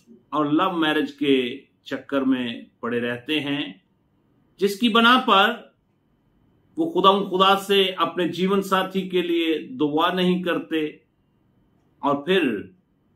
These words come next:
माँ बाप के मर्जी के मुताबिक अपने अजवाज के बंधन में नहीं बनते। फिर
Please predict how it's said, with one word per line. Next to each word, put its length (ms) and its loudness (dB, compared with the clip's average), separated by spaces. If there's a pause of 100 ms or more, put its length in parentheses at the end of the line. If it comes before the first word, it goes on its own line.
(140)
माँ 240 4
बाप 400 6
के 460 2 (340)
मर्जी 460 -2
के 220 2 (380)
मुताबिक 680 2 (320)
अपने 360 0
अजवाज 560 0
के 160 -4
बंधन 360 0
में 160 -2
नहीं 280 0
बनते। 400 0 (1200)
फिर 120 0